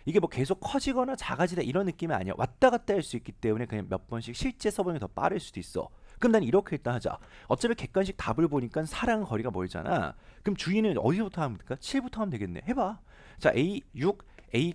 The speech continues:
칠, 에이 팔이니까 마이너스 영, 이 이렇게 있죠. 여기까지 팔, 여기까지 육, 그리고 여기까지 또다시 얼마? 육, 그리고 여기까지 얼마?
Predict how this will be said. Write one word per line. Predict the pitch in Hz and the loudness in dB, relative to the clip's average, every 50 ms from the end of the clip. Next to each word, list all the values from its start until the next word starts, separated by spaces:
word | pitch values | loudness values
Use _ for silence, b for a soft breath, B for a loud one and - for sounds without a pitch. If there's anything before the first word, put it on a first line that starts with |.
| - - | -6 -10
칠, | - - - 208 - - - | -6 -2 2 2 2 2 0
에이 | 110 120 139 143 | -2 0 0 -2
팔이니까 | - - - 220 208 170 110 - - - 175 175 101 78 71 - B B B B B B | -4 -6 -6 -4 -4 -4 -4 -4 0 2 4 4 2 0 -4 -10 B B B B B B
마이너스 | B 101 113 131 156 180 185 185 - - - - 175 - - 98 | B 10 10 10 10 8 6 2 2 0 0 0 0 0 2 2
영, | 107 113 135 151 - - - - | 4 4 4 4 0 -4 -8 -10
이 | - 147 | -8 -4
이렇게 | 143 113 113 123 117 - - 85 | 0 0 0 0 0 -2 -8 -10
있죠. | - - - - - - - b b b b b b b | -8 -8 -8 -8 -8 -10 -14 b b b b b b b
여기까지 | 113 117 147 180 185 - - 160 147 135 120 - - - | -2 0 0 0 -2 -2 0 0 0 0 -2 -8 -12 -8
팔, | - - 143 - - - - - - - b b b b b | -4 -4 -4 -4 -6 -10 -18 -20 -20 -20 b b b b b
여기까지 | 123 135 147 185 180 - - 156 143 - 127 - - - | -2 -2 0 -2 -2 -2 0 0 0 0 -2 -6 -10 -8
육, | 92 101 113 98 - - - - - - - - - - | -4 -2 -2 -2 -4 -8 -16 -18 -18 -20 -20 -20 -18 -6
그리고 | - 151 135 - 113 | -2 -2 -2 0 0
여기까지 | 120 135 170 190 - - - 147 135 - 202 220 370 - - _ - - | -2 -2 -2 -4 -4 -2 0 0 0 0 -2 -4 -4 -6 -8 _ -8 -6
또다시 | 196 196 196 196 196 - | 0 2 2 2 2 0
얼마? | 107 87 107 139 190 - - _ _ - - - - 107 | -2 -2 -2 -6 -6 -8 -12 _ _ -20 -20 -16 -8 -6
육, | 107 98 - - - - - - | -4 -4 -4 -6 -12 -20 -20 -8
그리고 | - - 127 135 135 - - | -2 -2 0 0 -2 -2 -2
여기까지 | 113 - - 196 196 - - 165 156 143 | -2 -2 -2 -4 -4 -2 0 0 0 0
얼마? | 107 82 98 135 190 - | -2 -2 -2 -4 -4 -4